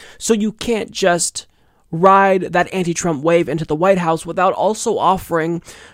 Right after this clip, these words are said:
a set of progressive policy ideas to go along with it. And I just don't think that Bernie Sanders sees anyone else in the field that's gonna be able to do that. Now, again, not to keep name-dropping Elizabeth Warren, but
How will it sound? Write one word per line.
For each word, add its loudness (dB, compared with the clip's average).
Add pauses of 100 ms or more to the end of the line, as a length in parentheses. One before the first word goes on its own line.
(160)
a 0
set 2
of -6
progressive -2
policy -4
ideas -4
to -4
go 0
along 0
with 0
it. 0
And -4
I -2
just -6
don't -2
think -4
that -4
Bernie -2
Sanders -4
sees -2 (400)
anyone 0
else -2
in -4
the -4
field -2 (580)
that's 2
gonna 2
be -2
able -4
to -6
do -4
that. -6 (380)
Now, 0
again, -4 (160)
not -4
to -8
keep -8
name-dropping -2
Elizabeth -4
Warren, 0
but -2